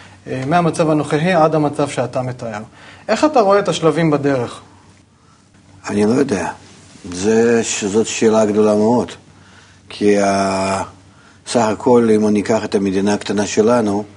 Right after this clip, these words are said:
Speaker 2: היא נמצאת בידיים של כמה משפחות. אתם יודעים יותר טוב את זה ממני. והם מנהלים את המדינה לטובת עצמם. וכל העסקים בסופו של דבר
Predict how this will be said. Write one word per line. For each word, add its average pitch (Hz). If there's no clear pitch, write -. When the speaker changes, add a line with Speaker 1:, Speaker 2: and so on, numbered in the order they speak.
Speaker 2:
היא 104
נמצאת 101
בידיים 104
של 98
כמה 107
משפחות. -
אתם 113
יודעים 104
יותר 104
טוב 104
את 95
זה 92
ממני. 95
והם 113
מנהלים 92
את 90
המדינה 85
לטובת 92
עצמם. 92
וכל 90
העסקים 104
בסופו 98
של 95
דבר 107